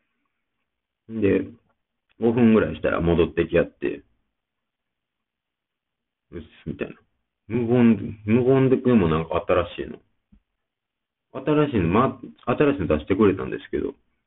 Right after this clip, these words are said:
なんか、ほぼ何も言ってない状態。で、置いてって。「え？ちょっと、どういうこと？」みたいな。なんか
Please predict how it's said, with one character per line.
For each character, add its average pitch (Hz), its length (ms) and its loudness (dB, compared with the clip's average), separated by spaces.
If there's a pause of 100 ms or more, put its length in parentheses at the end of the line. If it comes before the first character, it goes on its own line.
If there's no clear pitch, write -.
(140)
な 101 80 -14
ん 107 40 -14
か、 110 80 -8 (1500)
ほ 120 80 -14
ぼ 95 80 -10
何 90 240 0
も 78 140 0
言 80 140 0
っ - 20 -8
て 85 200 -2
な 76 140 0
い 76 80 -6
状 58 160 -10
態。 - 200 -18 (1160)
で、 101 100 -4
置 87 240 2
い - 60 -2
て 82 120 2
っ - 20 -4
て。 - 240 -10 (560)
「え？ 120 240 -6 (1120)
ち 170 60 -14
ょ - 40 -10
っ - 20 -16 (260)
と、 - 260 -14 (480)
ど 101 140 -2
う 120 320 6
い 107 320 4
う 98 80 -2
こ 98 140 -2
と？」 - 200 -8
み - 100 -20
た - 100 -20
い - 20 -20 (720)
な。 110 80 -14
な - 0 -
ん 104 60 -12
か - 240 -6